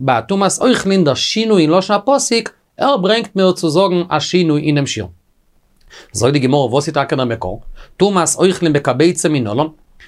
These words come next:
אמר רבא בהו, אמר רבי אלעזר. דאמר קרא מכל האוכל אשר יאכל. וואס איז די דאפלטקייט? אוכל, א בא מחמת אוכל. א עסן וואג, וואס גייט ארויס פון א עסן וואג.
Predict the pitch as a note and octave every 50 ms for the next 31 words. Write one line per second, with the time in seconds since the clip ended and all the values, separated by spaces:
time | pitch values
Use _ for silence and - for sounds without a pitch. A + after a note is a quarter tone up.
0 | - - - D3+ F#3+ G3 F#3 F3+ F3 F3 F3 E3+ F3 E3 C#3+ D#3+ F3 F3 E3+ E3+
1 | - D#3+ E3+ F3+ E3 D#3+ E3 D#3+ D#3+ C#3+ C#3 B2+ A2 F#2+ F#2 - _ _ _ _
2 | - - - - - B2+ C#3 F#3+ G#3 G3 F3 D#3 D3 - F3 F#3 G3+ G3 F3+ D#3
3 | - E3 D#3+ D#3 D#3 D3+ F3 A3+ A3 - - F#3 F3 F3 F3 F3+ F3 - - D#3
4 | D#3+ D3+ D3+ - - F3+ E3+ F3 E3+ D#3+ D#3 - E3+ G3 G3 - - - C#3+ A#2+
5 | A#2 B2+ D3+ D3 D#3 D3+ D3 C3 A#2+ - C3 A#2+ - B2 C#3 E3+ F3+ - - _
6 | _ _ _ _ _ _ C3 C3+ C#3+ C#3+ - - A3 A#3 A3 G3 B2+ - - _
7 | - E3 E3+ D#3 C#3+ C3+ E3+ G#3 G#3+ G#3 G3 F3+ - - E3+ E3 - - - G3
8 | G#3 E3+ - - G#2+ F#2 G2 - _ _ _ _ _ - D3 C#3+ C3+ E3+ G#3+ A3
9 | A3 A#3 G#3+ F#3+ G3 G3 F#3+ F#3 E3+ E3+ D3 D#3+ F#3+ F#3 F#3 E3+ F3 F#3+ F#3 F#3+
10 | - F#3+ F3 E3 E3 D#3+ - - D3 A#2+ G#2+ F#2+ F#2+ F2+